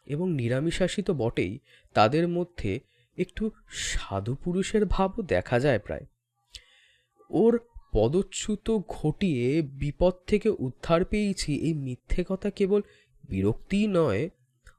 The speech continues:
ও যেন রীতিমতো অপমান বোধ করছিল। এমন ফিস নজরে আমার দিকে তাকিয়েছিল যে আমার আর কিছু বলবার নেই। তারপর আমি আর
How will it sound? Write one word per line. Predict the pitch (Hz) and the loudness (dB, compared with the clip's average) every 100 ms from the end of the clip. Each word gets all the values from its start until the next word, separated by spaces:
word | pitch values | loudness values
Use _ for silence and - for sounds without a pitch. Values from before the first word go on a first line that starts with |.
| _ | _
ও | 139 | 0
যেন | 160 208 214 | 2 4 4
রীতিমতো | 113 120 - 226 233 - 269 - | 4 -2 -4 0 2 4 2 2
অপমান | - - 277 311 190 | 2 4 6 6 6
বোধ | 113 104 | 2 -2
করছিল। | - 90 - - - - _ _ _ _ _ _ _ _ _ _ _ _ _ - | -6 -8 -8 -10 -14 -20 _ _ _ _ _ _ _ _ _ _ _ _ _ -10
এমন | - 127 202 226 - | -4 -2 -2 -2 2
ফিস | - 196 175 220 - 202 | 6 6 4 0 -2 0
নজরে | 202 190 220 214 | 0 4 4 4
আমার | 143 151 170 | 4 2 -2
দিকে | 202 208 | -2 -2
তাকিয়েছিল | 220 - 117 - 180 208 - 135 120 - _ _ _ _ _ _ - - | -2 -4 -4 -4 -2 -2 -4 -4 -6 -10 _ _ _ _ _ _ -16 -2
যে | 165 | 0
আমার | 139 107 127 170 180 _ _ - | 2 2 2 2 0 _ _ -12
আর | 113 | -6
কিছু | 190 208 | -2 -2
বলবার | 135 110 90 95 120 139 | -2 0 2 4 4 2
নেই। | 104 90 120 _ _ _ _ _ _ _ - | 0 -4 -8 _ _ _ _ _ _ _ 2
তারপর | 113 - 170 - | 2 6 4 6
আমি | 107 123 | 2 2
আর | 160 | 0